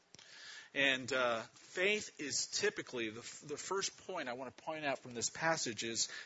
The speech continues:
faith is typically birthed in despair.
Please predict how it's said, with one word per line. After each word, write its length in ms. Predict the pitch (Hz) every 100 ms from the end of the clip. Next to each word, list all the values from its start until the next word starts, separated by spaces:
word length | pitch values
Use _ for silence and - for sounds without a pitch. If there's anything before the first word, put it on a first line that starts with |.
| - -
faith 360 | 180 202 190 -
is 200 | 131 -
typically 880 | - - 190 208 208 208 - 185 180 120 104
birthed 680 | 156 147 131 127 - - - - - - - - - -
in 120 | 131
despair. 540 | 113 - - 113 98